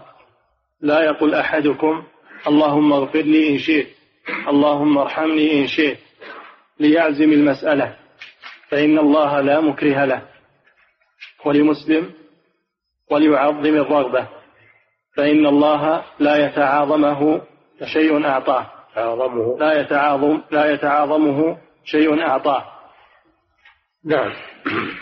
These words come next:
Speaker 2: النبي صلى الله عليه وسلم نهى أن يقول: "اللهم اغفر لي إن شئت، اللهم ارحمني إن شئت". وذلك لأمرين: الأمر الأول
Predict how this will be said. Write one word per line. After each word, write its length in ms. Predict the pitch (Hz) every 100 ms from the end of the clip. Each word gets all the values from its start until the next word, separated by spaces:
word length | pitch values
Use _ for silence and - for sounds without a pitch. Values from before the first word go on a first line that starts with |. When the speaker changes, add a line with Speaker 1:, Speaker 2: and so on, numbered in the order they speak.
| - - - - _ _ - _ _ _ 123
Speaker 2:
النبي 360 | 135 156 156
صلى 160 | 127 151
الله 160 | 151
عليه 240 | 139 139 127
وسلم 440 | 120 156 175 151
نهى 320 | 156 147 143
أن 40 | 123
يقول: 500 | 131 - 147 147 143
"اللهم 460 | 131 139 131 131
اغفر 220 | 113 107 131
لي 280 | 135 131
إن 100 | 120
شئت، 420 | 120 139 117 - -
اللهم 380 | 117 120 117 113
ارحمني 560 | 107 135 127 123 147 - - _ _ _ _ _ _ -
إن 160 | 131 123
شئت". 560 | - 127 117 123 101 92 - - - _ _ - - - _ _ _ _ _ _ _ _ _ _ _ _ _ _ _ -
وذلك 480 | 127 156 156 160 165
لأمرين: 600 | 151 160 143 127 107 90 - - _ _ _ _ - -
الأمر 340 | 117 143 160
الأول 520 | 151 147 165 156 156